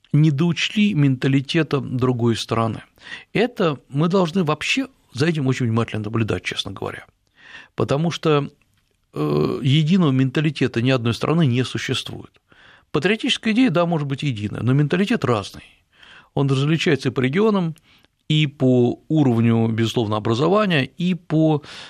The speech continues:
э, статусу людей. Э, вот надо понимать, что иногда недоучёт,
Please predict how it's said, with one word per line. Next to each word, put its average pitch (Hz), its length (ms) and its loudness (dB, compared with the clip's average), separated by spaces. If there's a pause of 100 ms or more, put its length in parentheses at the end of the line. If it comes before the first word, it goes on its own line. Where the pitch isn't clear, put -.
(140)
э, 123 380 2
статусу 254 400 -2
людей. 110 360 0 (1040)
Э, 113 120 0
вот 147 320 0 (360)
надо 170 340 2
понимать, 175 380 -2
что 151 360 2
иногда 151 760 0 (480)
недоучёт, 151 760 0